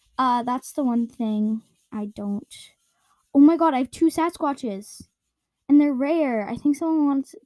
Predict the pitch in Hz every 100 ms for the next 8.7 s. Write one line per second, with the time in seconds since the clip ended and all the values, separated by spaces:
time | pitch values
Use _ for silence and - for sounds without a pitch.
0 | - 233 - - 240 269 - 240 214 202
1 | 190 185 185 - _ _ 453 440 403 381
2 | - - 285 311 339 320 262 240 233 220
3 | 220 214 214 202 202 214 - _ 208 214
4 | 220 208 _ 220 214 - - 330 330 -
5 | - 262 254 - _ _ - _ _ _
6 | _ _ _ _ _ _ 254 233 247 320
7 | 339 320 233 233 214 208 202 - - -
8 | - 233 233 214 - 226 254